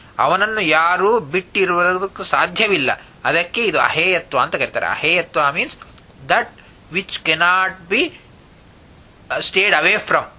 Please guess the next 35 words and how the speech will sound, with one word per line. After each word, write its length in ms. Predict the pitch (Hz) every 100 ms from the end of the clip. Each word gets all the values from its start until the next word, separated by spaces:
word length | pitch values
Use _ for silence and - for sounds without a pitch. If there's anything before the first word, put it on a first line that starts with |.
| -
ಯಾವುದನ್ನು 640 | 127 135 151 180 190 185 175
ಬಿಟ್ಟು 320 | 185 180 208
ಇರುವುದಕ್ಕೆ 420 | 180 180 175 -
ಸಾಧ್ಯವಿಲ್ಲವೋ 840 | - 139 180 175 220 190 185 147 165
ಅದು 260 | - 214
ಅಹೇಯವಾದ 600 | 180 139 151 220 202 147
ವಸ್ತು. 320 | 127 107 - 101
ಪರಮಾತ್ಮನನ್ನು 720 | 147 165 180 180 175 156 139
ಬಿಟ್ಟು 440 | 208 277 - 170 - - 135
ಯಾರು 300 | 143 165 170
ಇರಲಾರದಕ್ಕೋಸ್ಕರ 920 | 110 117 180 233 226 196 123 110 180 190 - -
ಅವನು 240 | 143 208
ನಿಜವಾದ 440 | 165 117 139 151 202
ಅಹಂ. 640 | 151 - 120 165 175 113 - - -
So 120 | 165 170
ನಾವು 220 | 151 151
ಅದಕ್ಕೆ 240 | 151 170
ಹೇಳಿದ್ರೆ 220 | 165 156
ನಮ್ಮ 220 | 147 160 165
ಜೀವ 260 | 147 165
ಕೂಡ 200 | 165 175 185 175 - -
ಒಂದು 180 | 175 180
ವಿಧ 100 | 175
ಅಹಂ 380 | 170 156 180 170
ಅಂದ್ರೆ 220 | 170 175
ಜೀವನನ್ನು 500 | 139 185 185 180 170
ಬಿಟ್ಟು 260 | 160 185 165
ಈ 100 | 151
ದೇಹ, 160 | 175
ಈ 160 | 170 165
ದೇಹಕ್ಕೆ 320 | 180 185 196
ಅಹಂ 320 | 156 185 185
ಅಂತ 160 | 165 160
ಕರಿತೀವಿ. 320 | 156 143 147
ಯಾಕೆ? 380 | 175 170 170